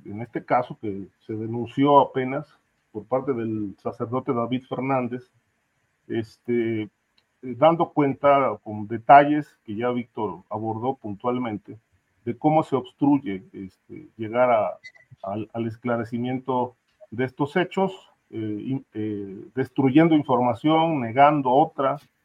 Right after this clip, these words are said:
y obviamente, bueno, pues con una lentitud, este, para poder aportar documentos, este, que no están dispuestos ellos a, a entregarlos, porque saben que los implican,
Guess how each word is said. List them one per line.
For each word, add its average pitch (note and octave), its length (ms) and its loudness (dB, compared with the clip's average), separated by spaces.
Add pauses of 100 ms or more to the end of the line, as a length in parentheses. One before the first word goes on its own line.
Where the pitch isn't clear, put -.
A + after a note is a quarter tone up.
(500)
y A#2+ 120 -2
obviamente, C3 480 0
bueno, A2 340 -6
pues - 260 -16
con A2 140 -8
una C3 260 0
lentitud, B2+ 680 -2 (340)
este, - 360 -20
para A2 340 -2
poder A#2 580 -8 (140)
aportar A#2 640 0
documentos, C3 920 -4 (520)
este, A2 600 -8
que A#2+ 120 -2
no C3+ 140 0
están C3+ 300 0
dispuestos - 680 -8
ellos A#2 360 -6
a, G2 380 -8
a G#2 100 -6
entregarlos, D#3+ 760 6
porque A2 260 -10
saben B2+ 340 0
que G#2 100 -14
los G2 240 -10
implican, A#2+ 640 -4